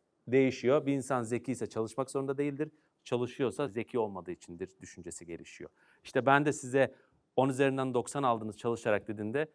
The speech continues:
sen bunu çalışarak yaptın, zekanla yapmadın mesajını veriyorum. Sen de bunu zekanla yaptın. Bu çocuklar, "Ha, öğretmen beni zeki görüyor." diyor. Onun için on bir yaşından sonra çalışmaya vurgu yaparsanız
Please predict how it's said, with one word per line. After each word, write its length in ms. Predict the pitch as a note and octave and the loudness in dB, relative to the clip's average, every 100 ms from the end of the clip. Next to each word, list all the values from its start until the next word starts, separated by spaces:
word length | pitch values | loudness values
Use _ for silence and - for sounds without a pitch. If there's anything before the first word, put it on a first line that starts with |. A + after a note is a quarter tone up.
| _ _ | _ _
sen 220 | C#3+ D#3+ | -2 0
bunu 120 | D#3+ | -2
çalışarak 500 | D#3 C#3+ D3 D3+ - | -2 -2 0 0 2
yaptın, 300 | F#2 - G2 | -2 -2 -8
zekanla 460 | G2+ A2+ A#2+ A2 B2+ | -6 -4 -2 0 0
yapmadın 400 | A2 - F#2 F2+ | 0 -2 -6 -6
mesajını 400 | E2 - E2 F2 | -10 -12 -12 -8
veriyorum. 240 | F#2 D#3+ | -6 -2
Sen 220 | - E3 | 0 2
de 80 | E3 | 2
bunu 120 | E3 | 2
zekanla 440 | D3+ D3 D3+ C#3+ A#2+ | 0 0 2 2 2
yaptın. 340 | G2 - G#3+ _ _ - | 2 0 -4 _ _ -10
Bu 60 | A#2+ | -6
çocuklar, 280 | D3+ D#3 | -4 -2
"Ha, 280 | C3+ C3 A#2 | 2 4 6
öğretmen 400 | A#2+ A#2+ A#2+ A2+ | 4 4 -2 -2
beni 160 | A2 C#3 | -2 -4
zeki 320 | A2 - G#2+ | -6 -6 -4
görüyor." 320 | G2 F2+ D#2+ | -4 -4 -6
diyor. 140 | D#2 - _ _ _ _ - | -10 -14 _ _ _ _ -6
Onun 160 | A#2 D#3+ | -2 -2
için 420 | E3 E3+ - - _ - | 0 -2 -2 -14 _ 6
on 240 | C#3 F#3 | 8 8
bir 100 | F3 | 8
yaşından 480 | D#3 C#3 C3+ B2 A2+ | 6 4 0 0 0
sonra 400 | G2+ G#2+ G2+ F#2 - | -2 -4 -4 -6 -4
çalışmaya 800 | - B2+ D3 - D3 D3 D3+ A#2+ | 0 2 0 -4 0 4 6 4
vurgu 340 | G#2+ B2+ C3 | 2 -2 0
yaparsanız 920 | C3+ A#2 - F3 G3 D#3 C3+ - - | 0 0 4 4 4 -2 0 -2 -4